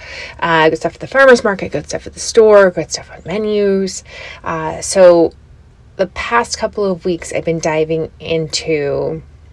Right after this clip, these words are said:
you know, four things that anybody can get anywhere this season, and going into what you can do with that stuff, so you're not wasting, like, buying it, wasting it, and having it sit on the fridge,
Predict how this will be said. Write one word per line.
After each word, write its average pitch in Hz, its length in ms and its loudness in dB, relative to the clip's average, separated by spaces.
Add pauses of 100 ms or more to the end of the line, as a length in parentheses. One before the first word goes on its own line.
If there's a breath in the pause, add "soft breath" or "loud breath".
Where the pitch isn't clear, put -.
(500)
you 170 80 -10
know, 160 100 -2
four 196 580 -4
things 156 580 -4
that 139 300 2
anybody 160 460 -2
can 151 160 -14
get - 220 -8
anywhere 135 360 -6
this - 200 -12
season, - 560 -8 (480 loud breath)
and 151 680 -6 (1160)
going 170 320 2
into 151 840 -2 (240)
what 165 320 -2
you 156 80 -14
can 143 200 -10
do 151 240 -2
with 262 140 4
that 269 180 -2
stuff, 311 420 -2
so - 120 -10
you're 151 120 -8
not 139 160 -6
wasting, 160 460 -6
like, 139 200 -12
buying 131 280 -8
it, - 160 -14
wasting 135 400 -8
it, 180 200 0
and 160 80 -4
having 143 280 -8
it - 80 -8
sit 151 160 -10
on 143 100 -10
the 143 80 -12
fridge, 185 500 -2